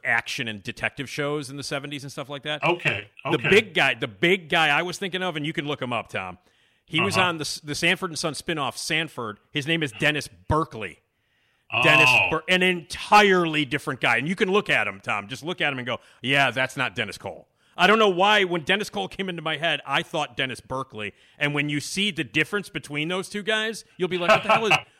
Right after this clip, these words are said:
Speaker 1: the hell is wrong with you, Nick?" Yeah, Dennis Berkeley. Look him up. He was, uh, he was, uh, uh, on Sanford, the spinoff of Sanford and Son.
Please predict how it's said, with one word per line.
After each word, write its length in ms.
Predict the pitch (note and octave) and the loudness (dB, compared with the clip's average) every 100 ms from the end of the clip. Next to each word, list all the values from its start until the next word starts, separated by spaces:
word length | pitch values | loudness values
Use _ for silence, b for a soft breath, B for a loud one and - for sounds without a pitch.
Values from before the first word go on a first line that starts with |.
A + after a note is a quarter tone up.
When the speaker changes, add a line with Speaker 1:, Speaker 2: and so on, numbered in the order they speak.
| b | b
Speaker 1:
the 80 | - | -6
hell 160 | F#3 A3 | 0 2
is 100 | D#3+ | 2
wrong 240 | C#3+ A#3+ | 2 2
with 160 | G3 A#2 | 0 -4
you, 80 | G#2+ | -6
Nick?" 220 | G2 B2+ | -4 -2
Yeah, 140 | D#3 B2+ b b b _ | 0 -2 b b b _
Dennis 380 | G#2+ F3+ G#3+ G#3 | 4 4 6 2
Berkeley. 680 | C3 G#2 E3 E3 - B2 F#2+ | -4 -2 2 2 -2 -6 -6
Look 240 | E2+ D3+ | -2 -4
him 180 | - E3+ | -2 -2
up. 320 | C3+ F2+ - _ _ | -2 -4 -12 _ _
He 120 | - C#3 | -6 -4
was, 200 | D3+ C3 | -2 -2
uh, 300 | D3 B2+ A#2+ b b b | 0 0 -4 b b b
he 160 | _ D#3 | _ -2
was, 240 | D#3+ C#3 | -2 -4
uh, 400 | D3+ C3+ B2 C#3 C3+ | -2 -2 -4 -8 -8
uh, 40 | |
on 220 | C3 C3 | -8 -6
Sanford, 480 | B2+ - D3 C#3 G#2 | -4 0 0 -2 -10
the 60 | F#2+ | -10
spinoff 400 | - C#3 A2+ G2+ | -10 -8 -8 -10
of 80 | G2 | -12
Sanford 340 | A2+ G#2 F#2+ | -12 -12 -16
and 100 | E2 | -20
Son. 200 | - - | -20 -20